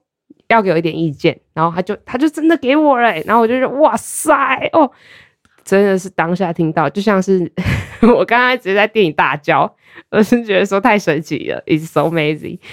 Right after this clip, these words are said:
然后还有我昨天就是去，因为我最近在复健嘛，你们都知道。那我昨天的物理治疗师就是给了我一个很大的肯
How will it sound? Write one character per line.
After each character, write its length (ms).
然 160
后 160
还 160
有 180
我 160
昨 220
天 380
就 140
是 500
去， 560
因 80
为 60
我 100
最 140
近 100
在 100
复 240
健 220
嘛， 120
你 60
们 140
都 160
知 160
道。 240
那 180
我 180
昨 120
天 80
的 100
物 120
理 60
治 120
疗 160
师 200
就 140
是 220
给 180
了 100
我 140
一 60
个 120
很 200
大 180
的 60
肯 200